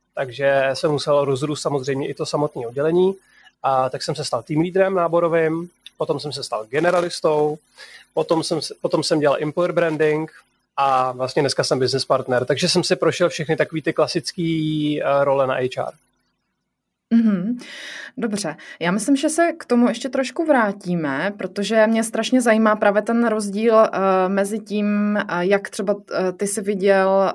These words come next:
Speaker 2: H R, eh, v České spořitelně, což je, že jo, eh, nějaká jako finanční instituce, pak vlastně neziskovka, jako je Čekytas, teďka, eh, v Shipmanku, který asi můžu si myslím nazvat pořád ještě startupem, bych řekla.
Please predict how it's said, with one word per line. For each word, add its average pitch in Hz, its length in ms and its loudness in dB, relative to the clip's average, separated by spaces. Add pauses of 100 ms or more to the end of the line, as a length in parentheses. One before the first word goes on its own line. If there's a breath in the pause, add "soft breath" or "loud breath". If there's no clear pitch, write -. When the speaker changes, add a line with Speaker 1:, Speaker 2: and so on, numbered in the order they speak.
Speaker 2:
H 190 480 2
R, 190 200 2
eh, 180 100 -2
v - 60 -12
České 196 320 -2
spořitelně, 196 760 0
což 190 300 -6
je, 175 260 2 (280 loud breath)
že 190 160 0
jo, 170 200 2 (100)
eh, 156 200 -2
nějaká 175 480 0
jako 170 180 -4
finanční 202 500 0
instituce, 208 760 0 (460 loud breath)
pak 196 200 4
vlastně 202 640 2
neziskovka, 202 800 0
jako 190 180 0
je 196 100 6
Čekytas, 190 760 -2
teďka, 190 720 0
eh, 170 220 0
v - 60 -14
Shipmanku, 190 560 0
který 190 280 -4
asi 202 220 0
můžu 196 300 4
si 190 160 -4
myslím 196 240 -4
nazvat 185 320 0 (120)
pořád 190 340 -2
ještě - 220 -8
startupem, 180 760 -2
bych 190 160 -6
řekla. 180 460 -4